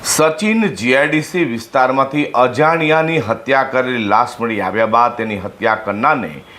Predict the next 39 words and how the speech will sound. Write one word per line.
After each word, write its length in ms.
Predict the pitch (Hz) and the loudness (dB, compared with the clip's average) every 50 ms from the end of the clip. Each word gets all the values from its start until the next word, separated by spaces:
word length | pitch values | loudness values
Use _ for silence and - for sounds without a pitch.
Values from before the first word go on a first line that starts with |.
| - - - - - | -20 -20 -20 -4 -2
પોલીસે 320 | 139 156 160 147 180 165 | 0 0 2 2 2 2
ઝડપી 380 | 127 123 139 135 135 139 151 147 | 2 2 0 0 0 -2 -2 0
પાડ્યો 380 | - - 107 120 143 160 160 | 0 0 0 2 2 2 2
છે. 160 | 156 165 170 | 4 4 2
તો 200 | 170 175 180 180 | 4 4 4 4
સમલૈંગિક 760 | 170 180 - - 160 160 165 165 165 175 185 190 190 233 247 202 | 4 2 0 0 0 2 2 2 2 2 2 4 2 0 0 0
સંબંધમાં 580 | - - 165 165 170 175 185 180 185 180 147 143 | 0 -2 -2 0 2 0 0 2 2 2 0 0
હત્યા 260 | 139 - 147 147 135 | -2 0 0 0 0
કરે 300 | - 123 135 139 147 156 | 0 0 0 0 2 2
હોવાનું 220 | 143 131 143 156 | 2 0 -2 -4
સામે 280 | - - 113 101 90 76 | -2 -2 -2 -2 0 0
આવ્યું 340 | 92 104 98 82 76 76 - | -2 -2 -2 -4 -8 -12 -14
છે. 120 | - - - - - - - _ _ - | -16 -18 -20 -20 -20 -20 -20 _ _ -20
સચિન 520 | - - 151 147 143 - 165 190 190 190 160 | -6 -2 -2 -2 -2 -2 0 0 2 0 0
જી 160 | 117 131 139 | -2 0 0
આઈ 140 | 143 151 151 | 0 0 0
ડી 140 | 160 160 156 | -2 -6 -6
સી 220 | 160 175 175 175 | -4 -2 -2 -2
પોલીસ 380 | 175 - 117 127 135 139 147 135 - - | -2 -2 -4 -4 -4 -4 -6 -10 -8 -6
પથકની 400 | 127 120 139 131 123 135 127 107 | -6 -4 -4 -6 -6 -6 -6 -4
હદમાંથી 560 | 95 95 95 117 120 127 131 127 - 143 131 | -4 -4 -4 -4 -2 -2 -2 -2 -2 -2 -2
ઓગણત્રીસમી 640 | 120 117 117 135 131 135 139 135 127 - 143 139 120 | -2 0 -2 -4 -6 -6 -10 -14 -12 -10 -10 -10 -8
જાન્યુઆરી 580 | 95 - 107 107 120 127 127 131 131 135 131 | -6 -4 -2 -2 -2 0 0 0 0 0 -2
બે 200 | 120 113 120 117 | -2 -2 -2 -2
હજાર 260 | 113 110 123 123 117 | 0 0 0 0 0
પચીસના 580 | - - - - - - 104 104 - - 127 123 | -2 -6 -12 -14 -14 -14 -18 -20 -8 -4 -2 -2
રોજ 200 | 120 127 127 120 | 0 -2 -4 -4
સચિન 440 | 123 - 120 101 - - 131 120 107 | -6 -8 -8 -8 -8 -10 -10 -8 -6
જી 140 | 98 113 120 | -2 0 0
આઈ 100 | 123 123 | 2 2
ડી 120 | 123 123 | 0 -4
સી 160 | 123 - 131 | -6 -8 -10
બરફ 300 | 107 95 92 117 131 131 - - | -8 -6 -4 -2 -2 -4 -2 -4
ફેક્ટરીથી 560 | 123 120 - - 127 120 120 123 117 131 123 | -6 -6 -4 -6 -8 -8 -8 -8 -6 -6 -6
ગભેણી 460 | 101 92 87 110 101 95 135 135 139 135 | -6 -4 -4 -4 -2 0 0 0 0 0
ગામ 220 | 139 147 139 123 | 0 -2 -2 -2
જતા 280 | 123 135 135 - 143 127 | -4 -4 -2 0 0 0
રસ્તા 300 | 123 120 - - 131 120 | 0 -2 -4 -6 -6 -4
પરથી 440 | - 165 175 160 123 104 - - | -2 -2 -2 -2 -4 -8 -10 -12